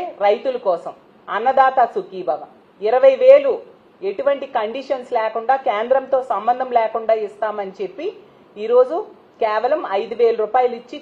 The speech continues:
చేతులు దులుపుకునే పరిస్థితి మనం చూస్తూ ఉన్నాము. ఇలా అన్ని హామీలు కూడా ఏవి నెరవేర్చకుండా ఈరోజు సూపర్ హిట్ అని ఎలా మీరు చెప్తూ ఉన్నారు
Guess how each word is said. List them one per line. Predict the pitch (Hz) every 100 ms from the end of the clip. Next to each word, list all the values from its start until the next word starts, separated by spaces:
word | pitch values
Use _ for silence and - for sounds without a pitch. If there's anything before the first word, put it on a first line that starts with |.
| -
చేతులు | 220 214 247 214 160
దులుపుకునే | 220 - 214 202
పరిస్థితి | 185 185 226 - 233
మనం | 185 175 185
చూస్తూ | 165 - 175 151
ఉన్నాము. | 147 139 - _ _ -
ఇలా | 220 294 -
అన్ని | 196 254 311 330
హామీలు | 294 247 233 214 190 175
కూడా | 175 233 - - _ -
ఏవి | 190 247 294
నెరవేర్చకుండా | 277 202 190 226 269 262 254 208 165 165 240 370 - _ -
ఈరోజు | 233 247 269 285 302 208
సూపర్ | 247 262 294 277
హిట్ | 269 262
అని | 285 285 226
ఎలా | 262
మీరు | 294 294 247
చెప్తూ | 240 233 247
ఉన్నారు | 220 214